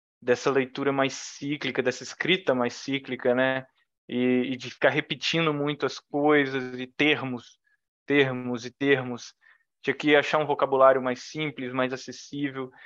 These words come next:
Então a minha primeira dificuldade foi essa, foi, foi realmente começar a escrever. É, a forma de escrever, né? Hoje em dia, pô, dois anos depois, tá tudo tão mais fácil, tão mais claro, né?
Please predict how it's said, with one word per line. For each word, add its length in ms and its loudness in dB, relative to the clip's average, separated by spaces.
Então 160 4
a 40 4
minha 160 4
primeira 380 2
dificuldade 500 2
foi 220 -2
essa, 500 4
foi, 180 -4
foi 220 0
realmente 420 0
começar 300 -4
a 120 -2
escrever. 540 -2
É, 300 2
a 40 -6
forma 580 2
de 100 -18
escrever, 460 -6
né? 100 0
Hoje 240 2
em 60 0
dia, 340 0
pô, 160 4
dois 360 2
anos 200 -4
depois, 640 -2
tá 100 0
tudo 240 -6
tão 160 4
mais 240 2
fácil, 540 4
tão 140 -4
mais 200 -2
claro, 440 6
né? 320 -2